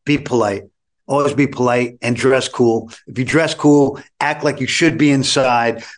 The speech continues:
but you're polite. "Hey, man, my name's Dante. How are you?" Da, da, da, da. And they'll let you in usually. You can usually finesse it. I don't think it works that way anymore. Now they want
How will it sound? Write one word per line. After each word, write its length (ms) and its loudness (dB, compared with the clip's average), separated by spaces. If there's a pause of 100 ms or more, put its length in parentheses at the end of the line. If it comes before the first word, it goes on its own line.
but 140 0
you're 100 2
polite. 380 0
"Hey, 200 2
man, 520 0
my 120 0
name's 260 0
Dante. 360 0
How 220 2
are 100 4
you?" 140 4
Da, 160 0
da, 100 2
da, 120 2 (120)
da. 220 0 (240)
And 80 -2
they'll 80 4
let 240 2
you 100 0
in 160 0
usually. 380 -4 (180)
You 100 -4
can 160 2
usually 380 4
finesse 400 0
it. 140 0
I 100 -2
don't 140 2
think 120 0
it 100 4
works 260 2
that 180 0
way 160 0
anymore. 420 0
Now 200 0
they 80 2
want 360 -2